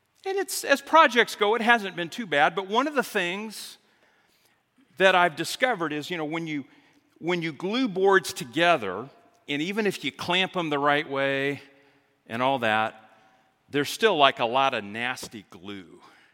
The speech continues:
And they don't, at least the way I did it, they didn't match up perfectly. So I had to get out my friend the sander and sand and sand and sand. And you start with, like, the,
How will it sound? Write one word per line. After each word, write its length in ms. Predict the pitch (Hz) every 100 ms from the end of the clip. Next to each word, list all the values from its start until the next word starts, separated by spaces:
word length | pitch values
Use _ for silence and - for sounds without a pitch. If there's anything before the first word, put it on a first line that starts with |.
| _ _ _ _ _ _ _ _ _ _ _ _ _ _ -
And 120 | 131
they 120 | 131
don't, 420 | 120 175 220 208 - - -
at 120 | 147
least 260 | 185 208 -
the 80 |
way 240 | 143 143 139
I 160 | 139
did 180 | 117 107
it, 140 | 107 113
they 100 | 113
didn't 320 | 185 120 110
match 340 | 131 135 -
up 280 | 120 113 -
perfectly. 640 | - 104 - 76 _ _ _ _ _ _ _ _ _ _ _ _ _ _ _ _ _ _ _
So 160 | 110
I 80 | 113
had 180 | 123 104
to 60 |
get 180 | 92 127
out 220 | 123 127
my 120 | 113 104
friend 440 | - 123 120 107
the 80 | 92
sander 520 | - 127 110 85 - - - - - _ _ _ _ _ _ _ _ _ _ _
and 140 | 92
sand 680 | - - 156 147 120 95 87
and 280 | 85 98 92
sand 680 | - 156 156 131 107 92 85
and 280 | 101 92 -
sand. 640 | - 143 123 104 78 - - _ _ _ _ _ _ _ _ _ _
And 180 | 95 98
you 80 | 98
start 380 | - 131 120 107
with, 160 | 101
like, 260 | 107 107 -
the, 300 | 98 87